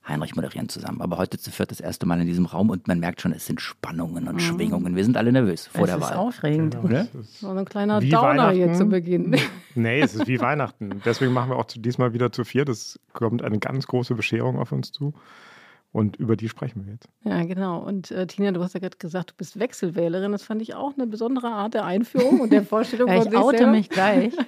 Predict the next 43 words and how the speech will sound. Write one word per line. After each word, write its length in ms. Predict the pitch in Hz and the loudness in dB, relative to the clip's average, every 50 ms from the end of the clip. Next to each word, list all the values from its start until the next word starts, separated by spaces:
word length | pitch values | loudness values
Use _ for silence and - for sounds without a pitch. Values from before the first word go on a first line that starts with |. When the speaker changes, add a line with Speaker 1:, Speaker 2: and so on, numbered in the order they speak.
| 208 - | -2 0
Speaker 3:
also 260 | 185 190 185 185 180 | 2 4 4 4 4
bis, 160 | 185 175 - | 2 0 0
bevor 320 | - 202 175 - 226 208 | 0 0 0 2 2 2
es 160 | 208 202 226 - | 2 2 0 -2
rauskommt. 640 | 165 180 208 - - - - - - 165 165 - - - | -2 -2 -4 -6 -8 -14 -12 -8 -4 -4 -4 -4 -4 -2
Speaker 2:
Da 60 | - 185 | 0 2
habe 80 | 202 208 | 2 2
ich 60 | 202 | 2
aber 140 | 220 208 202 | 4 2 2
noch 80 | 208 196 | 2 2
mal 80 | 202 202 | 2 2
eine 140 | 190 190 185 | 2 0 -2
Frage, 400 | - - 233 247 254 214 185 170 | -4 -6 -6 -4 -4 -2 -2 -2
weil 140 | 175 180 170 | -2 -2 -2
es 80 | - - | -4 -8
ist 120 | - - | -8 -6
ja 60 | 226 185 | -4 -2
so, 140 | 190 202 190 | -2 -2 -2
dass 160 | 190 175 - | -2 -2 -2
ganz 200 | - 196 208 - | -2 -2 -2 -2
viele 180 | - 220 208 190 | -2 -2 -2 0
Leute 260 | 180 196 196 190 202 190 | 2 0 0 0 0 -2
in 80 | 185 | -2
diesem 220 | 180 190 190 196 185 | -2 0 0 2 2
Jahr 100 | 180 180 | 0 0
Briefwahl 500 | 156 175 208 226 - - 190 180 170 165 | 0 0 0 0 0 0 0 0 0 -2
gemacht 380 | 202 175 170 160 156 - - - | -2 -4 -4 -6 -8 -8 -6 -4
haben. 220 | 180 180 175 185 | -4 -4 -2 -4
Wie 60 | 180 180 | -4 -6
sieht 180 | 214 202 202 | -6 -6 -8
das 80 | 208 - | -8 -6
bei 80 | - 202 | -6 -6
euch 180 | 214 240 220 | -6 -6 -8
so 80 | - - | -8 -8
aus? 260 | - 214 208 - - _ _ _ _ _ _ _ _ _ _ _ - | -6 -6 -6 -8 -8 _ _ _ _ _ _ _ _ _ _ _ -10
Speaker 4:
Ich 120 | 113 87 107 | -6 -4 -4
habe 100 | 104 - | -4 -2
keine 220 | - 101 113 127 123 | 0 0 2 2 4
Briefwahl 360 | 113 135 135 131 - 147 151 | 4 2 2 4 2 2 4
gemacht, 280 | 147 147 151 151 - - | 4 2 0 0 0 2
aber 140 | 123 120 | 2 2
ich 120 | 120 - - | 2 2 0
habe 140 | 107 110 | -4 -6